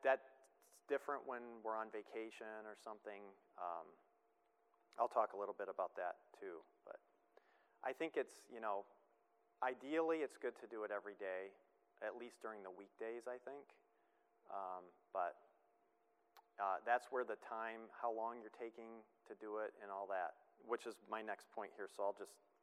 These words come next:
go, go right into that. Um,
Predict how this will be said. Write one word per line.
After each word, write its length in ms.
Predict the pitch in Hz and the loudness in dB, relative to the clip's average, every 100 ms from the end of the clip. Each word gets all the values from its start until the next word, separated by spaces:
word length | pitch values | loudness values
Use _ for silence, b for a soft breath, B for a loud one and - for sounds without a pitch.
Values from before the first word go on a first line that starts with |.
| _ | _
go, 60 | - - | -14 -4
go 120 | 107 | 0
right 180 | 98 92 | 0 0
into 220 | 92 92 90 | -4 -10 -2
that. 240 | 92 82 - - b b b b b b b b _ _ - | 0 0 -4 -16 b b b b b b b b _ _ 0
Um, 240 | 101 95 | 4 4